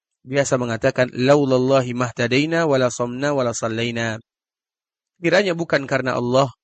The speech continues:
tentu kita tidak akan mendapatkan hidayah. Kita tidak puasa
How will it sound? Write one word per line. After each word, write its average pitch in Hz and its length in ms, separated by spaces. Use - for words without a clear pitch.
tentu 175 240
kita 135 320
tidak 123 160
akan 127 240
mendapatkan 120 400
hidayah. 117 400
Kita 165 240
tidak 123 240
puasa 151 480